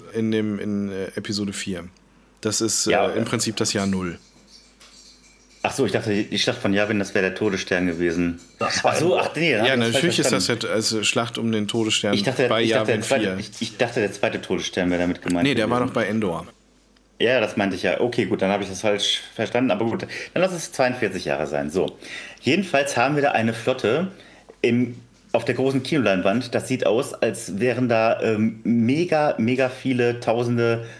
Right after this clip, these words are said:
Speaker 2: von Sternzerstörern. Davon hat jeder unter der Haube einen, äh, eine Kanone kleben, <laughs> die einen Planeten in die Luft jagen kann.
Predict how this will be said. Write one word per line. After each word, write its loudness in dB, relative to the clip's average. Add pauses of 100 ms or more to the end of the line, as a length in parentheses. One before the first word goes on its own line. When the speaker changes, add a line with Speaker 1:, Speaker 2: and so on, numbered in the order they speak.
(100)
Speaker 2:
von 0
Sternzerstörern. 0 (460)
Davon 0
hat -2
jeder 0 (220)
unter 0
der 2
Haube 2
einen, 2
äh, 2
eine 2
Kanone 0
kleben, 0 (340)
<laughs> -8 (600)
die 2
einen 2
Planeten 2
in 2
die 2
Luft -4
jagen 2
kann. -2